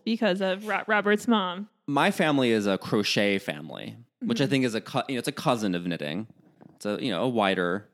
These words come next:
Speaker 2: yarn <laughs> fabric. I don't really, I don't know what I'm talking about when it comes to stuff, but knitting's super cozy.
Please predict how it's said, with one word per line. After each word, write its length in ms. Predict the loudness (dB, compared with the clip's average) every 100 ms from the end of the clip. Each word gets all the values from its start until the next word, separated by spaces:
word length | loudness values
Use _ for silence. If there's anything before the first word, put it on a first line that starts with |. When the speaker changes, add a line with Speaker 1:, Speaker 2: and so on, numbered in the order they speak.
| _ _ _ _
Speaker 2:
yarn 1200 | -2 2 4 4 2 2 4 4 2 0 -2 -4 -10
<laughs> 60 | _
fabric. 500 | 0 2 2 0 0
I 80 | -2
don't 180 | 0 -2
really, 240 | -2 -2
I 40 | 0
don't 100 | 0
know 60 | 0
what 40 |
I'm 60 | -2
talking 240 | -6 -6
about 160 | -12 -12
when 100 | -12
it 40 |
comes 120 | -14 -14
to 60 |
stuff, 220 | -10 -10 -6
but 80 |
knitting's 300 | -2 0 0
super 180 | -2 -4
cozy. 340 | 0 0 -2